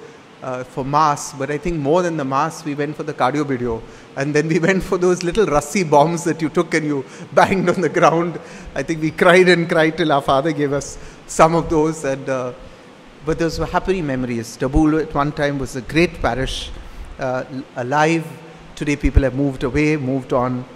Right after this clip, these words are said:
but till today, across the world, if you go and say, "I am from Dabul,"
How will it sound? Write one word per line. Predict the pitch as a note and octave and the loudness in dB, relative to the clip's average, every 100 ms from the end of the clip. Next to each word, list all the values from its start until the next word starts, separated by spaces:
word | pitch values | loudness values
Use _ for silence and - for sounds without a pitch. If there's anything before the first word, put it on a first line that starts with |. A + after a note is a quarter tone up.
| - - - - | -20 -20 -20 -4
but | C#3 - - - - | -2 -2 -10 -18 -10
till | - G3 | -2 -2
today, | - D#3 B2+ B2 | 0 -2 -2 -6
across | B2 - D#3+ E3 - | -8 -2 -2 -2 -6
the | D3+ | -4
world, | D3 D3+ D3+ | 0 0 0
if | C#3+ - | -4 -8
you | C3 | -6
go | C#3+ D3 | -2 -2
and | C#3+ | -4
say, | - C#3 C3+ - - - - | -4 -4 -4 -10 -20 -12 -2
"I | C#3+ | 2
am | D#3+ D3+ D#3 | 2 0 -2
from | - C#3+ C3+ | 0 0 0
Dabul," | C#3 E3 A3 A3+ A3 | 0 2 2 2 -2